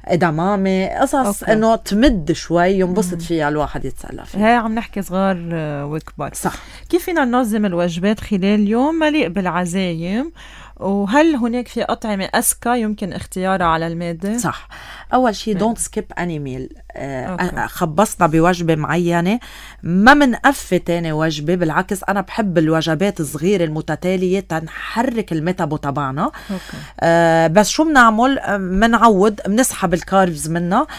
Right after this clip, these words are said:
Speaker 1: منزيد، آه، بروتين، بتكون based on protein وسلطة.
Speaker 2: مم.
Speaker 1: ألياف، لأنه الألياف الجسم ما بيمتصها، بكبها لبرا،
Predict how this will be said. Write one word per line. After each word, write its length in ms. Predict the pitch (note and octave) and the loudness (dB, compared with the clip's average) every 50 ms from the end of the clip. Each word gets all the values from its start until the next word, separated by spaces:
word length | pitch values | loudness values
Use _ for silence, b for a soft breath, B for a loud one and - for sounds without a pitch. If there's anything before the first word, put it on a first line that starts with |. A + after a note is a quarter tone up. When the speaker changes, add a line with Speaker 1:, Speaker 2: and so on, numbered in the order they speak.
| B B B B B B | B B B B B B
Speaker 1:
منزيد، 680 | - F#3+ A3+ A3 G#3+ G3 F#3 A3+ A#3 G#3+ G#3+ G3 F#3 D#3+ F3+ | 2 4 4 4 4 4 4 6 6 6 6 4 2 2 4
آه، 680 | F3 E3+ D#3+ D#3 D3+ D3 C#3+ C#3+ C#3+ C#3+ C#3+ C#3+ C#3+ - - | 6 6 6 6 6 4 4 4 4 4 4 4 2 2 4
بروتين، 520 | G3 G3+ A3 A3 A3 - - A3 B3 C#4 | 4 6 6 4 2 0 -2 -2 -2 -2
بتكون 680 | C#4+ C#4+ - - C#3+ D#3 D#3 - - G#3+ G3+ E3+ D#3 C#3 | -2 -4 -6 -6 -6 -6 -6 -4 -2 0 0 0 2 4
based 320 | F#3+ G#3 G3 - - - - | 6 6 6 4 2 0 -2
on 100 | E3+ F3 D#3+ C#3+ - - | -2 0 -2 -4 -2 2
protein 720 | F#3 G3+ A3+ A3+ - - A#3 A#3+ B3+ C4+ C4 A#3+ - - | 4 4 4 4 2 0 0 2 2 2 0 0 -2 -2
وسلطة. 600 | - E3+ F#3+ G3+ G#3 - - F#3+ - C#3+ C#3+ - C3+ | -2 0 0 0 0 0 0 0 0 0 -2 -6 -8
Speaker 2:
مم. 480 | - - - - - - - - - | -10 -10 -14 -18 -18 -18 -2 2 4
Speaker 1:
ألياف، 480 | G3+ F#3 G3 G3 F#3+ F3+ G#3 B3+ - - | 4 6 6 6 6 6 4 2 0 -2
لأنه 280 | A#3+ - B3+ C4 C4+ | -2 0 0 2 0
الألياف 400 | C4 B3+ - A3 A3+ B3+ C4+ - | 2 2 2 2 4 2 2 2
الجسم 340 | A#3+ G3 F3 G#3 G#3 - G3+ | 0 0 0 -2 -2 -2 0
ما 160 | F3+ F#3+ A3+ | 2 2 2
بيمتصها، 600 | B3 G#3+ G3+ G3+ F#3+ F3+ - - G#3 - - - A3 | 2 2 2 0 0 -2 -4 -6 -6 -6 -4 -4 -2
بكبها 440 | F#3+ F3+ F3+ - F#3 D#3+ C#3+ D#3+ D3+ | -2 -2 -2 -2 -4 -6 -4 -4 -4
لبرا، 520 | D3+ D3+ C#3 D3+ C#3+ C3+ D3 F#3+ B3+ D4+ | -4 -4 -6 -6 -6 -4 -2 -2 -2 -2